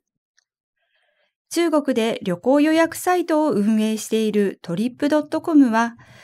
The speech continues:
今年の労働節連休中の旅行予約が二千十九年の水準を上回ったとしており、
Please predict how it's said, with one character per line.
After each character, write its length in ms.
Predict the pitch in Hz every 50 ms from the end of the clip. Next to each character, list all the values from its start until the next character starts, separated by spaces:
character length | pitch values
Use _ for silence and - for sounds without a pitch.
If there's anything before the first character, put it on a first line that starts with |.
| - _ _ _
今 140 | - 196 202
年 280 | - 262 277 269 277 262
の 280 | 285 294 277 - - -
労 280 | - 175 214 233 262 254
働 240 | 302 302 302 285
節 300 | - 254 220 - - 202
連 240 | 202 202 240 247 247
休 240 | 254 247 247 247 240
中 220 | 240 - 240 233 233
の 220 | 247 277 294 - -
旅 140 | 175 185 180
行 220 | - 220 233 233 226
予 100 | 240 240
約 320 | 240 233 220 - - 196
が 260 | 170 180 180 190 185 - - - - - - - _ -
二 80 | 190 214
千 300 | 208 - 359 359 294 240
十 240 | 196 233 269 285 285
九 200 | - 320 339 330
年 200 | 320 269 233 214
の 100 | 190 185
水 300 | - - 214 226 233 220
準 320 | 226 240 240 240 240 254
を 80 | 262 -
上 300 | - - 170 196 240 262
回 280 | 277 311 320 330 339 349
っ 40 | 339 -
た 140 | - 320 302
と 120 | 339 349
し 120 | 339 -
て 140 | - 233 208
お 80 | 202 190
り、 280 | 160 180 175 175 -